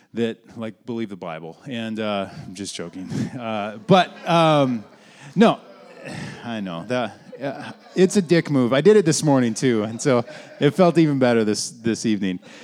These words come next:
Uh, <laughs> yeah, okay. There might be some of you that are really wrestling with capitalism and saying, "Okay, as much as there are people that celebrate it, no." And I, I, there's something different.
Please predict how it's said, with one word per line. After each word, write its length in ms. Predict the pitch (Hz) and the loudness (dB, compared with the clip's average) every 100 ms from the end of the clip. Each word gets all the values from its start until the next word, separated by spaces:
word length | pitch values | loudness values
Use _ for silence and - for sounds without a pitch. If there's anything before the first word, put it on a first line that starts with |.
| 160 151 - | -16 -16 -8
Uh, 400 | 160 151 135 120 - - _ _ _ _ _ | 0 4 4 2 -4 -18 _ _ _ _ _
<laughs> 680 | _ _ - - - - - | _ _ -16 -14 -8 -4 0
yeah, 380 | 185 147 135 123 | 2 4 4 2
okay. 380 | 110 131 104 95 - - - - _ | 0 0 -2 -2 -8 -20 -20 -20 _
There 220 | - 170 | 2 4
might 180 | 180 185 | 6 4
be 80 | 185 | 2
some 240 | - 180 | 2 2
of 80 | 170 | 2
you 120 | 160 | 2
that 160 | 151 143 | 2 2
are 100 | 135 | 0
really 320 | 117 139 143 | 2 2 4
wrestling 440 | 120 117 117 - 110 | 2 0 -4 -6 -8
with 120 | 98 | -8
capitalism 500 | 85 82 78 76 - _ _ _ _ _ - | -12 -12 -16 -20 -20 _ _ _ _ _ -18
and 120 | 107 | -14
saying, 320 | - 110 110 | -8 -6 -6
"Okay, 280 | 110 123 123 | -8 -4 -2
as 120 | 113 | -2
much 260 | 120 127 135 | -2 -2 -2
as 200 | 113 95 | -4 -2
there 160 | 113 | -2
are 60 | 107 | -2
people 280 | 113 104 107 | -4 -6 -4
that 140 | 98 | -6
celebrate 480 | - 98 98 92 90 | -6 -6 -6 -6 -6
it, 140 | 85 - _ - | -8 -12 _ -18
no." 640 | 101 98 95 98 92 76 _ _ _ _ _ | -12 -10 -8 -6 -6 -8 _ _ _ _ _
And 140 | 113 101 | -12 -8
I, 180 | 104 - - | -8 -8 -12
I, 100 | 110 | -14
there's 340 | 110 123 113 | -12 -4 -4
something 340 | - 117 117 98 | -4 -8 -8 -8
different. 320 | 95 - 78 | -10 -12 -20